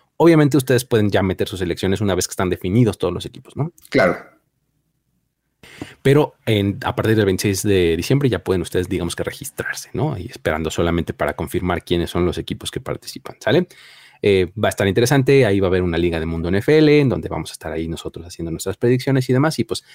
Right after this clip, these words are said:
Speaker 1: seguramente va a haber algún premio coqueto para ustedes, si, si les va bien, ¿sale? Con eso,
Speaker 2: Muy bien.
Speaker 1: mi querido Mike, nos despedimos.
Speaker 2: Pues no, sí, sobre todo desearles a todos una feliz Navidad, que la pasen muy bien y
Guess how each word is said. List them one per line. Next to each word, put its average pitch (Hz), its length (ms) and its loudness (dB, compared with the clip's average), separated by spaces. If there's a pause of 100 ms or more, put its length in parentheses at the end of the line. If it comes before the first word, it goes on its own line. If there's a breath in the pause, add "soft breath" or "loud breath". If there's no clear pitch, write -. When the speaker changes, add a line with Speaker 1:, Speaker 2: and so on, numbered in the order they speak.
(100)
Speaker 1:
seguramente 101 520 0
va 92 80 2
a - 20 2
haber 90 140 0
algún 90 240 0
premio 95 340 0 (180)
coqueto 127 500 2
para 87 180 0
ustedes, - 600 -8
si, 82 320 -8 (220)
si 98 120 -4
les 85 180 -2
va 78 120 -2
bien, - 160 -12 (320)
¿sale? 226 320 2 (1300)
Con 165 160 4
eso, 190 200 6
Speaker 2:
Muy 85 120 0
bien. 73 160 -6 (280)
Speaker 1:
mi 143 160 4
querido 165 240 6
Mike, 160 300 2 (380)
nos 120 160 2
despedimos. 110 480 0 (1000)
Speaker 2:
Pues - 260 -2
no, 131 300 8
sí, 226 240 4
sobre 131 180 2
todo 143 280 4
desearles 123 440 0
a - 40 -14
todos 123 240 4
una 120 120 4
feliz 117 300 4
Navidad, 113 420 4
que 113 80 0
la 98 140 4
pasen 113 260 4
muy 117 160 6
bien 139 440 2
y 87 440 0